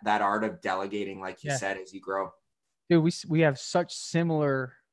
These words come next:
Speaker 2: ideals. I use a, you know, analogy. It's like, okay, you own a business. All right. And a lot of the one-man guys out there, this is for you. You own a business. All right.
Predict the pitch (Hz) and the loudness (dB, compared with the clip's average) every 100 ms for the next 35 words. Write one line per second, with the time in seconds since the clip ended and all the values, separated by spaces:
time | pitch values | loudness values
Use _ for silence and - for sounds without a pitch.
0 | _ 143 139 135 147 156 151 - 143 143 | _ -4 -4 -2 0 2 0 -2 0 2
1 | 139 143 127 - 165 139 131 135 139 139 | 2 2 0 -2 -2 0 0 0 0 0
2 | 139 - 135 123 156 143 127 160 247 262 | -2 -4 -4 -2 -2 -2 0 2 4 4
3 | 247 185 143 127 135 - - _ _ _ | 4 4 2 0 -8 -12 -20 _ _ _
4 | _ _ _ _ 143 143 - 147 139 156 | _ _ _ _ -4 -4 -4 -6 -2 -2
5 | 185 165 151 160 165 151 135 127 131 123 | 0 -2 0 0 2 0 -2 -2 -2 -2
6 | 117 123 127 127 131 123 - - 165 131 | -2 -8 -6 -6 -6 -8 -14 -14 -10 -8
7 | 113 _ 135 147 160 202 156 131 117 117 | -10 _ -6 -2 0 0 2 0 -2 -10
8 | - - _ _ _ _ 127 127 147 | -14 -20 _ _ _ _ -6 -4 -6